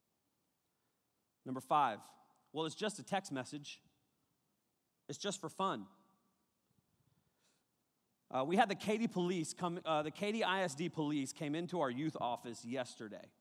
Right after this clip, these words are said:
Yesterday. Why would the Katy police come into our office? Well, they arrested Ryan Herzog.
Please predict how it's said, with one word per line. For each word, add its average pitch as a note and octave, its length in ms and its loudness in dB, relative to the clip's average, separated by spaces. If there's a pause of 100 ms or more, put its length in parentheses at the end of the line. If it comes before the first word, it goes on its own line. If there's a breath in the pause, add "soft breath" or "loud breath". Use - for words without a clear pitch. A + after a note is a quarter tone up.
(500)
Yesterday. B2 460 -8 (840)
Why C#3+ 300 -4
would G3+ 120 -6
the D#3+ 80 -4
Katy D3+ 300 -4
police B2+ 600 -8
come B2 140 -6
into C#3+ 240 -8
our C#3 140 -2
office? G#2 640 -8 (580)
Well, B2 200 2
they A#2+ 140 -4
arrested B2 600 -2 (460 soft breath)
Ryan B2 260 -2
Herzog. G#2+ 500 -2